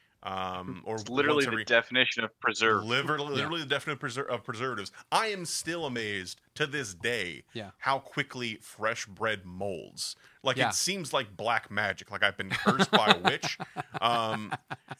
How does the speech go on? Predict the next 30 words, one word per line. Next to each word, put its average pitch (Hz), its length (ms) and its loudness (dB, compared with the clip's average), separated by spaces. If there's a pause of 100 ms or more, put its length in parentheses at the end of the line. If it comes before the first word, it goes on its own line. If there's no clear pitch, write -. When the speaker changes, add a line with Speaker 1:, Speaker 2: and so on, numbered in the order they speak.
(320)
Speaker 1:
and 135 140 2
it's 139 120 -6
like, 156 200 -2
well, 160 180 -4
yeah, 160 280 -2
because 123 220 -4
Speaker 3:
That 254 140 6
and, 233 80 6
Speaker 1:
I'm 135 140 0
used 131 180 -2
Speaker 3:
that 277 140 10
Speaker 1:
to - 60 2
Speaker 3:
and 214 100 0
fruit 269 320 0
and 175 100 0
vegetables. 170 540 0
Speaker 1:
Dude, 156 440 -4
yeah, 160 140 -4
it's 139 180 -4
fucking 180 360 -4
crazy 208 580 -6
how 127 220 0
quickly 123 340 -8
that 117 140 -4
stuff 110 180 -2
goes 110 180 -6
bad. 104 180 2
And 101 80 -2
I'm 123 100 -4
like, 123 160 -2